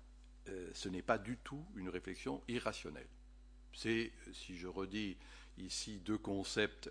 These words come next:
de l'école de Francfort, euh, euh,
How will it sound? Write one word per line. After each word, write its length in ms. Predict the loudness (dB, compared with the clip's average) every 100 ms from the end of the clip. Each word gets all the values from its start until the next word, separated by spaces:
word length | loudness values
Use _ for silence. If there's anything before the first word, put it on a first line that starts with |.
| -6
de 80 | -2
l'école 360 | 0 2 2 2
de 100 | 0
Francfort, 800 | 0 -2 -2 2 6 8 6 -4
euh, 540 | -6 -6 -6 -6 -4 -6 -8 -12 -16 -16 -16 -16 -14 -8
euh, 500 | -4 -2 -2 -2